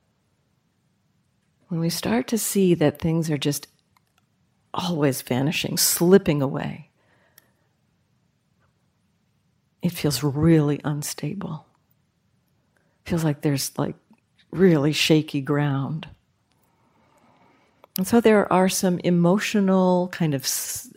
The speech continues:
uh, um, responses to this time in practice.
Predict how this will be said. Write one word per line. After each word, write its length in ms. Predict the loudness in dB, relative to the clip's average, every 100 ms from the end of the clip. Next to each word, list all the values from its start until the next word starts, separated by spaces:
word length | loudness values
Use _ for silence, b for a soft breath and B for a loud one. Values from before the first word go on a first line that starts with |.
| -2
uh, 240 | 0 -2 -6 _
um, 380 | -4 -4 -6 -8 _ B B B B B _ _ _ _ _ _ _ _
responses 880 | -4 -2 -4 -6 -4 -4 -4 -8 -8
to 120 | -6 -6
this 460 | -6 -8 -10 -12 _ _ _ -18
time 320 | -10 -8 -8
in 100 | -10
practice. 800 | -12 -14 -14 -16 -18 -18 -20